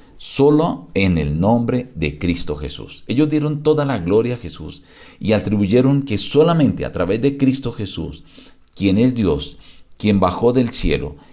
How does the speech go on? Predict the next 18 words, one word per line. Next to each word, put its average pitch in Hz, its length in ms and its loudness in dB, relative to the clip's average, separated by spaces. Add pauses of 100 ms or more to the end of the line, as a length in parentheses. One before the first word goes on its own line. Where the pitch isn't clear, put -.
(160)
y 110 60 2
se 98 160 2
hizo 117 300 2
hombre 98 440 2
y 127 80 0
conoció 120 540 2
la 135 140 2
naturaleza 107 580 0
humana 101 300 0
y 82 40 0
murió 101 380 2
por 143 140 2
nosotros, 165 500 -4 (300)
es 110 320 0 (240)
que 107 100 0
podemos 87 480 2
ser - 180 -2
salvos. - 540 -8